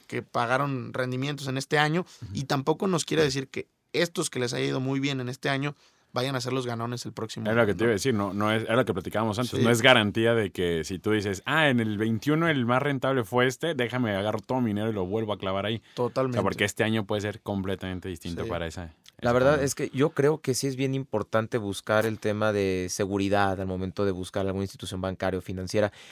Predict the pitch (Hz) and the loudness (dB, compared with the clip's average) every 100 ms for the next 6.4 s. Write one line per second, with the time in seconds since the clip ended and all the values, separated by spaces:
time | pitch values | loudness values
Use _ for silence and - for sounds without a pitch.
0 | - - 131 160 160 143 135 127 104 117 | -20 0 2 4 4 2 0 0 -2 0
1 | 107 - 110 117 110 107 113 92 107 110 | -4 -4 -8 -2 -2 -2 -6 -4 -4 -6
2 | 107 104 98 98 95 90 98 98 95 - | -6 -6 -4 -4 -4 -4 -2 -2 -4 -4
3 | 101 104 92 90 - 107 110 98 98 95 | -4 -4 -4 -4 -2 -4 -2 -2 0 0
4 | 92 92 95 92 90 95 104 131 - 127 | -2 -2 -2 -4 -4 -2 0 -2 2 4
5 | 151 101 95 92 92 95 98 95 98 95 | 6 4 2 -2 0 0 0 -2 -4 -4
6 | 92 92 87 85 | -4 -2 -4 -4